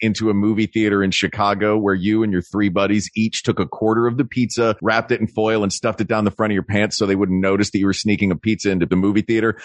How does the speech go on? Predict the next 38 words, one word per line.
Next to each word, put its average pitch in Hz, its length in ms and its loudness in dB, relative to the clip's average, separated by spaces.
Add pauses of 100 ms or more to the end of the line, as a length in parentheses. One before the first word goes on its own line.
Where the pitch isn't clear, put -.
(140)
but 101 140 -2
not 131 320 0
realizing 104 560 2
that 92 100 2
the 92 80 0
pizza, 107 440 -2
right 85 380 0
as 104 120 2
it 107 120 -2
comes 104 280 0
out 104 180 2
of 101 80 2
the 95 160 2
oven, 110 400 0 (220)
that 107 180 0
cheese 113 340 0
is 87 200 0
still 101 240 0
super 92 280 0
slippery. 104 600 0
And 101 100 2
then 98 60 2
you 98 100 2
wind 101 160 2
up 90 60 -2
with - 100 -4
yourself 101 380 0
and 92 160 0
three 101 240 2
friends 95 480 0 (200)
with 107 160 0
a 98 120 2
lap 92 400 0
full 101 260 2
of 87 80 0
hot 95 340 0
melted 92 460 0
cheese. 92 560 0